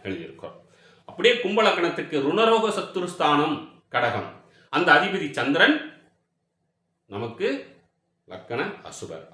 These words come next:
ஆறாம் இடத்து அதிபதியாக வருகிறார். அவ்வளவுதான், ரொம்ப ஈஸி. ஒரு லக்கணத்தை பார்த்த உடனே யார் நமக்கு நல்லவங்க, யாரு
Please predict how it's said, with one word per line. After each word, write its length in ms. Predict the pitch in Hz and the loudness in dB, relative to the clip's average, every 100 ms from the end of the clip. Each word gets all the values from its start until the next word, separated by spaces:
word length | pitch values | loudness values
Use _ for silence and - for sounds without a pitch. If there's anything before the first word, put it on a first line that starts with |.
| 107 | 0
ஆறாம் 280 | 127 127 110 | 2 2 0
இடத்து 240 | 101 - 110 | -4 -6 -6
அதிபதியாக 520 | 90 98 87 82 73 131 240 - - _ _ 82 | -6 -8 -8 -10 -6 -4 -4 -6 -16 _ _ -12
வருகிறார். 560 | 78 82 76 82 78 - _ _ _ _ _ _ _ _ _ | -10 -12 -14 -14 -14 -20 _ _ _ _ _ _ _ _ _
அவ்வளவுதான், 360 | - 135 143 - 131 | -16 -12 -10 -6 -4
ரொம்ப 240 | 165 185 156 165 | -4 -2 0 -2
ஈஸி. 220 | - - - 107 | -6 -12 -8 -6
ஒரு 100 | 110 | -4
லக்கணத்தை 400 | 135 196 196 160 143 143 | -4 -2 0 0 0 4
பார்த்த 280 | 170 175 175 | 4 2 -2
உடனே 200 | 233 190 160 | -2 0 4
யார் 240 | 202 190 | 4 4
நமக்கு 240 | 160 147 143 | 0 -2 -2
நல்லவங்க, 340 | 139 165 202 214 143 | 0 2 2 2 4
யாரு 200 | 143 | 2